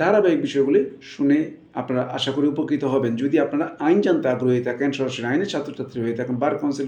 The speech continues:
পরীক্ষার্থী হয়ে থাকেন বা এমনিতেও আপনি আদালতের কার্যক্রমের সাথে সংশ্লিষ্ট হন, তাহলে বিষয়গুলি আপনাকে, I think, আপনাকে উপকার করবে। আশা করি আপনাদের পবিত্র রমজান আপনারা বেশ ভালোভাবে কাটাচ্ছেন।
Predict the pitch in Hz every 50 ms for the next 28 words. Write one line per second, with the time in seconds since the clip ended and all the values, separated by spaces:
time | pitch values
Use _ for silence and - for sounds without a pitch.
0 | 123 156 151 151 - 151 143 - 135 127 123 127 127 123 139 135 135 - - -
1 | - - - - - - - _ _ - 185 - - 214 190 185 190 202 208 214
2 | 214 - 180 143 143 143 139 143 147 147 143 139 147 143 151 - 160 - - 147
3 | 135 123 151 151 156 156 147 147 139 147 151 139 156 151 139 143 175 165 - -
4 | 156 135 135 123 120 127 127 139 139 135 135 135 135 131 147 139 143 143 143 139
5 | 139 135 143 143 170 160 147 135 123 127 - 185 185 147 131 123 - 143 139 -
6 | 131 117 - 131 139 139 135 135 127 127 120 104 110 104 104 - - - - -
7 | - _ - _ _ _ _ _ _ _ _ _ _ _ _ _ _ _ _ 131
8 | 123 120 131 120 139 143 147 139 135 143 139 131 - - 139 135 135 131 147 139
9 | 143 139 139 147 143 147 143 143 143 139 123 135 135 123 120 113 127 135 139 143
10 | 151 156 156 151 147 156 156 156 - 180 185